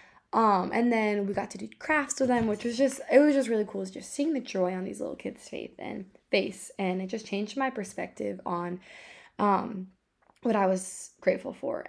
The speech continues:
and being, you know, stuck up when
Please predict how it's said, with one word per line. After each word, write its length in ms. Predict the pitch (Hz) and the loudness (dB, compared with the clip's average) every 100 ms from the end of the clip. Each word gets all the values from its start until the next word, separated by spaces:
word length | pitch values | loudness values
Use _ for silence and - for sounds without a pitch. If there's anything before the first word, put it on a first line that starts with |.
| - | -8
and 580 | 190 196 226 - - - - - 196 | -8 -8 -10 -12 -14 -18 -20 -18 -8
being, 480 | 180 170 175 175 | -6 -4 -6 -6
you 80 | 233 | -2
know, 360 | 233 180 180 196 - | -2 -2 -6 -10 -14
stuck 340 | - 240 226 | -4 -4 -2
up 240 | 202 185 - | -6 -8 -8
when 460 | 180 175 175 185 | -6 -6 -8 -12